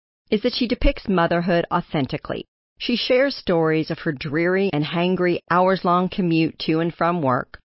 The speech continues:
her weariness and love for a sick kiddo, and how after having a child, mamas do, in fact, pee accidentally. It's real talk with a side of humor and some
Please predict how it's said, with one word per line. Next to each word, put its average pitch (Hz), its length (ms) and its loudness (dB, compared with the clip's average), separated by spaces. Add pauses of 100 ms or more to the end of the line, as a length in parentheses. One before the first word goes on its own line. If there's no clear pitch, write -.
(120)
her 233 120 4
weariness 226 640 2
and 214 180 2
love 143 240 2
for - 180 -2
a 143 60 -2
sick - 340 -4
kiddo, 123 480 -2 (300)
and 202 140 0
how 202 160 2
after 214 300 0
having 233 380 0
a 240 60 0
child, 139 600 -2 (100)
mamas 175 400 0
do, 170 460 2
in 147 120 0
fact, 170 520 -2
pee 180 400 -2
accidentally. 131 920 -6 (260)
It's 220 180 -2
real 208 360 2
talk 170 360 0
with 147 120 -4
a 135 80 -4
side 170 340 0
of 185 100 -2
humor 170 420 0
and 147 200 -4
some 139 140 -2